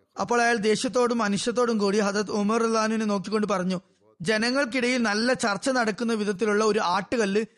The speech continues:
ഞാൻ താങ്കൾക്ക് വേണ്ടി ഉണ്ടാക്കുന്നതാണ്." അയാൾ അവിടെ നിന്നും പോയപ്പോൾ ഹദ്രത്ത് ഉമർ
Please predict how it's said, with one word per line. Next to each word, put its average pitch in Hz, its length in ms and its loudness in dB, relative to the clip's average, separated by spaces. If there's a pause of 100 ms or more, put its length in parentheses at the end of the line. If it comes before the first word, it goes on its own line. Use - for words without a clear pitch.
(140)
ഞാൻ 202 220 0
താങ്കൾക്ക് 214 400 0
വേണ്ടി 214 280 2
ഉണ്ടാക്കുന്നതാണ്." 208 720 0 (600)
അയാൾ 240 200 2
അവിടെ 240 200 2
നിന്നും 254 300 0
പോയപ്പോൾ 226 440 2
ഹദ്രത്ത് 214 340 2
ഉമർ 220 460 2